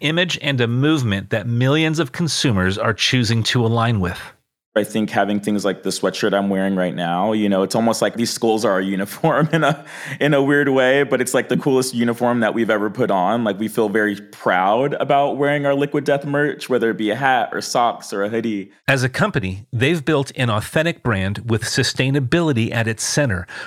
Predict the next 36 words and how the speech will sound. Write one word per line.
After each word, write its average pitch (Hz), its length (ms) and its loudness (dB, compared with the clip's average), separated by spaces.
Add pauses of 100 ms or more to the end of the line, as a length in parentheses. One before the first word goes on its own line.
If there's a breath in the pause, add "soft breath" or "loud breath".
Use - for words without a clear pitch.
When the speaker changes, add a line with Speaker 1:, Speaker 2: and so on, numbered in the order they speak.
(120)
Speaker 1:
regularly 185 640 2
partnering 107 540 -2
with 101 160 -2
multiple 165 480 0
nonprofits 135 720 -2
that 117 140 0
are 107 80 0
committed 117 720 -2
to - 100 -2
also 165 400 0
fighting 135 500 0
the 123 80 0
plastic 139 540 -4
problem 98 420 -4 (300 loud breath)
and 139 160 2
bringing 180 320 2
clean 175 480 0
water 147 260 2
to 202 80 2
communities 113 720 2
in 107 180 2
need. 90 360 -2 (460)
Speaker 2:
We're 123 100 -14
not 120 240 -2
blasting 113 460 -2
it 104 100 -4
out 98 220 0
saying, 92 260 -6
"Oh, 123 140 2
look 135 240 0
at 131 40 2
all 120 140 2
this 104 220 -6
good 120 260 0
we're 98 120 -2
doing." 101 580 -2